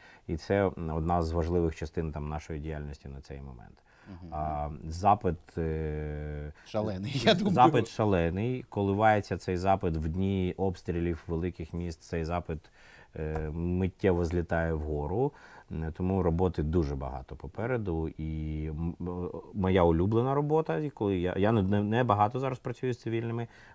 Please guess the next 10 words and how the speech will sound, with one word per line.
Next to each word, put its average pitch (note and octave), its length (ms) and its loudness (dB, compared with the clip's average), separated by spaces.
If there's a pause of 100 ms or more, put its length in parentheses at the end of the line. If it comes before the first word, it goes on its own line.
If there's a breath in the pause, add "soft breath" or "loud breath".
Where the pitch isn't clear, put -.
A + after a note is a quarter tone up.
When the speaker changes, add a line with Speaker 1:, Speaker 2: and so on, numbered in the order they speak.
Speaker 1:
бо E2 140 2
я F2+ 140 4
більше E2+ 480 0
виїжджаю E2+ 640 -2
саме E2 260 -6
з D#2+ 60 -8
військовими, B2+ 480 -4
там E2 320 -8
я G#2 480 0
і D#2 340 -6